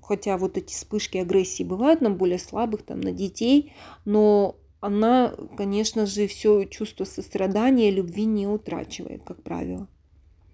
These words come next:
И вот эта вот самая любовь, она и влияет на решение остаться в семье. Ну вот семья же. А если женщина все-таки решает, что вот эти взаимоотношения нужно,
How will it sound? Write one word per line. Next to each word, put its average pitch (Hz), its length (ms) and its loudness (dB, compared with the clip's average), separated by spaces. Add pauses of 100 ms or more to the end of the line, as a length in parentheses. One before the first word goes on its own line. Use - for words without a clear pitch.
(1080)
И 214 160 4
вот 233 200 4
эта 254 220 6
вот 220 240 2
самая 220 400 2
любовь, 226 640 4
она 220 380 -2
и 226 120 2
влияет 220 600 2
на 190 140 -4
решение 220 500 -2
остаться 202 480 -6
в - 60 -14
семье. 180 560 -6 (320)
Ну 240 100 0
вот 262 140 2
семья 254 560 4
же. 180 260 -4 (2500)
А 196 100 0
если 233 340 2
женщина 214 480 0
все-таки 202 440 -2
решает, 202 480 -2
что - 220 -10
вот 190 180 -6
эти 190 200 -2
взаимоотношения 185 800 -4
нужно, 185 340 -6